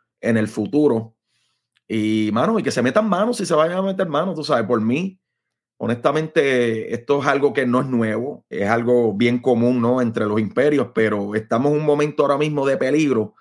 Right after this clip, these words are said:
dado a eso, ¿no?, a que Estados Unidos está en declive y China está en ascenso. Pero hay argumentos también que China no va a seguir,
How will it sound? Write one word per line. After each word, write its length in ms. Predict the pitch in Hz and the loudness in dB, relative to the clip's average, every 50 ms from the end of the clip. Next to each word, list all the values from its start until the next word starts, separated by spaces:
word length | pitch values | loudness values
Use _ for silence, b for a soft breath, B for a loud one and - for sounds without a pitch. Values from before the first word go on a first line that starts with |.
| b b b b _ | b b b b _
dado 340 | - 98 107 113 110 113 107 | -4 0 0 2 2 2 2
a 120 | 104 104 | 2 2
eso, 200 | 117 120 - - | 0 0 -2 -2
¿no?, 220 | 98 113 139 139 120 | -4 -4 -4 -4 -6
a 100 | 110 98 | -6 -6
que 140 | - 104 104 | -4 -6 -6
Estados 320 | 98 - 110 117 113 - | -2 0 0 0 0 0
Unidos 200 | 135 127 131 117 | 0 0 0 0
está 100 | - - | 0 -2
en 80 | 127 131 | 0 0
declive 420 | 131 127 - 156 170 160 147 131 | 0 -2 0 2 2 2 2 2
y 120 | 113 110 | 0 -2
China 220 | 110 - 113 117 123 | -4 -2 -2 0 -2
está 180 | 117 - 123 | 0 -2 -2
en 100 | 120 123 | 0 0
ascenso. 520 | 117 110 - 104 101 101 - - 107 - - _ _ _ _ _ _ _ _ | -2 -2 -4 -6 -8 -8 -10 -12 -14 -16 -18 _ _ _ _ _ _ _ _
Pero 260 | - 160 190 185 170 | 2 2 4 4 4
hay 100 | 147 143 | 4 4
argumentos 500 | 147 147 147 147 143 143 143 127 147 - | 4 2 2 0 0 0 0 -2 -4 -2
también 360 | - 143 135 131 139 143 139 - | -2 -2 0 0 0 -2 0 0
que 120 | 139 123 | -2 -2
China 380 | 127 - 131 127 131 131 127 123 | -2 -2 -2 0 2 2 2 2
no 420 | 123 123 123 127 127 123 127 123 | 2 2 2 2 2 2 2 2
va 120 | 120 120 | 2 2
a 20 | 117 | 0
seguir, 460 | 117 - 117 123 127 127 117 117 - | 0 -2 0 0 0 -2 -2 -6 -10